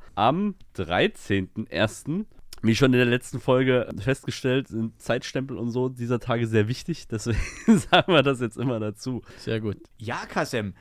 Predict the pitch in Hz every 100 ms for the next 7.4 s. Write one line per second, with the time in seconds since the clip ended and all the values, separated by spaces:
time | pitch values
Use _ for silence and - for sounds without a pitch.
0 | - - 107 - 131 - - 123 120 -
1 | _ - - 139 - 104 123 233 214 -
2 | 113 104 101 113 107 120 127 120 - 107
3 | 110 113 107 101 107 117 156 247 381 _
4 | - 151 185 185 190 175 113 196 - -
5 | - 143 - 170 208 190 135 135 135 104
6 | 107 92 98 165 208 _ _ - 139 165
7 | 170 170 170 -